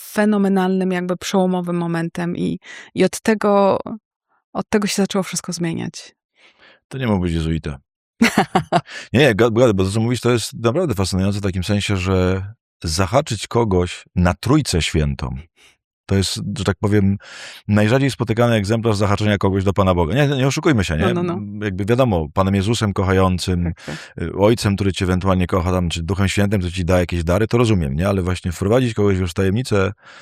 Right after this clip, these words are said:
Speaker 2: Trójcy Świętej i go w tym, nie? Jakby
Speaker 1: Mhm.
Speaker 2: na jego złamane życie odpowiedzieć mu Trójcą
Speaker 1: Mhm.
Speaker 2: Świętą, to jest, to nie mógł być jezuita, nie? Y, nie, wiadomo, że żartuję. Absolutny szacun w ogóle dla niego. Y, to był potem jakiś tam twój dłuższy towarzysz,
Speaker 1: Tak,
Speaker 2: tak?
Speaker 1: tak, tak, tak, tak.
Speaker 2: Okej.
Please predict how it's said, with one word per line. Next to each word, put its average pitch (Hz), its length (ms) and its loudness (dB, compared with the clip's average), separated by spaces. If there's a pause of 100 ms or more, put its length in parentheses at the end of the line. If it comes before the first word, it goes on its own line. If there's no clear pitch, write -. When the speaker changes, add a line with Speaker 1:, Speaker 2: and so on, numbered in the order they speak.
(200)
Speaker 2:
Trójcy 120 320 2
Świętej 95 580 2
i 92 60 -2
go 90 160 2
w - 40 -8
tym, 87 380 -2
nie? 87 80 -4
Jakby 113 320 -4
Speaker 1:
Mhm. 85 280 -4
Speaker 2:
na 95 80 4
jego 92 320 2
złamane 98 380 2
życie 95 240 -2
odpowiedzieć 90 360 0
mu 90 100 -4
Trójcą 101 200 0
Speaker 1:
Mhm. 90 100 2
Speaker 2:
Świętą, 87 340 0
to 104 140 2
jest, 156 460 -6
to 147 100 -2
nie 135 100 2
mógł 113 140 2
być 98 100 2
jezuita, 92 360 0
nie? 101 140 -2 (720)
Y, - 180 -6 (100)
nie, 107 320 4
wiadomo, 107 340 2
że 87 120 2
żartuję. 78 420 2 (300)
Absolutny 98 400 0
szacun 101 300 0
w 71 60 -2
ogóle 71 140 -2
dla 73 80 0
niego. 69 280 -4 (220)
Y, 120 60 -4 (100)
to 110 100 2
był 95 120 0
potem 98 220 0
jakiś 90 200 0
tam 90 220 0
twój 90 180 0
dłuższy 90 280 0
towarzysz, 87 380 2
Speaker 1:
Tak, 127 140 2
Speaker 2:
tak? - 140 -12
Speaker 1:
tak, 139 240 -6
tak, - 120 -12
tak, 143 120 -10
tak. 156 160 -12 (160)
Speaker 2:
Okej. 78 120 -8